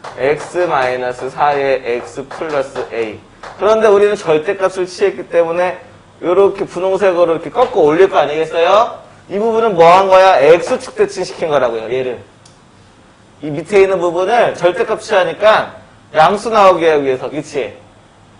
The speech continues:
무슨 말인지 이해 가요? 그러니까 얘의 그래프는 어떻게 되는 거야? X축 대칭 시켰으니까 이거라고요. Y의 부호를 바꿔준 거. 얘,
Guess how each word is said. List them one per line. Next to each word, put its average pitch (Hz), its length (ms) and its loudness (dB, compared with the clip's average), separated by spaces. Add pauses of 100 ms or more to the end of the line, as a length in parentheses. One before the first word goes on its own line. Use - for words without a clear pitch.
(220)
무슨 160 280 -6
말인지 180 380 -2
이해 156 140 -2
가요? 160 520 2 (140)
그러니까 233 380 4
얘의 185 400 6
그래프는 233 440 2
어떻게 190 280 2
되는 185 180 2
거야? 202 220 4
X축 170 460 0
대칭 214 280 -4
시켰으니까 196 800 -2 (240)
이거라고요. 139 840 2 (720)
Y의 185 380 6
부호를 185 300 -2
바꿔준 135 420 -2
거. 110 160 -4 (3250)
얘, 165 240 2